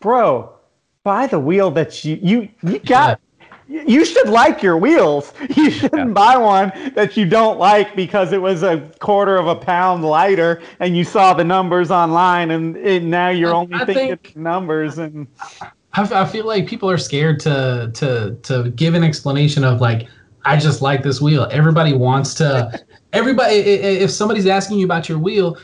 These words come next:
Speaker 2: you wanna know exactly the numbers of, of
Speaker 1: Yeah.
Speaker 2: why it's the perfect wheel for this.
Speaker 1: Yeah,
Speaker 2: I
Speaker 1: you
Speaker 2: mean,
Speaker 1: have to
Speaker 2: don't be scared to
Speaker 1: justify.
Speaker 2: just say, "I like that wheel. It looks good on my car. That's why I got it, because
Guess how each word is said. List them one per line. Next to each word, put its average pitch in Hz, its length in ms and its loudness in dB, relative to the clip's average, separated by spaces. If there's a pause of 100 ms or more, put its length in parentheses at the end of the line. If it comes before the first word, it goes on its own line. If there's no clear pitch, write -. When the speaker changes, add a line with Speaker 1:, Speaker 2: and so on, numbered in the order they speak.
(100)
Speaker 2:
you 156 180 2
wanna 180 240 2
know 165 460 2
exactly 151 580 -2
the 147 120 0
numbers 143 440 0
of, 123 220 -4
of 135 140 0
Speaker 1:
Yeah. 120 100 -2
Speaker 2:
why 139 220 2
it's 139 180 -8
the 147 100 -2
perfect 139 420 -2
wheel 135 220 0
for 127 160 -2
this. 117 400 -2 (280)
Speaker 1:
Yeah, 175 100 2
Speaker 2:
I - 20 2
Speaker 1:
you 151 60 0
Speaker 2:
mean, 196 80 4
Speaker 1:
have - 100 -2
to - 80 -4
Speaker 2:
don't 208 180 -2
be 180 120 0
scared 240 320 0
to 202 40 2
Speaker 1:
justify. 185 60 0
Speaker 2:
just 208 180 0
say, 208 380 -2
"I 208 200 2
like 202 300 -4
that 202 180 -4
wheel. 202 260 -6
It 170 220 -6
looks 185 300 -2
good 196 180 2
on 185 100 0
my 185 120 0
car. 180 420 -2
That's 180 300 -4
why 143 220 -2
I 170 240 -2
got 170 280 -2
it, 131 80 -6
because 151 320 -6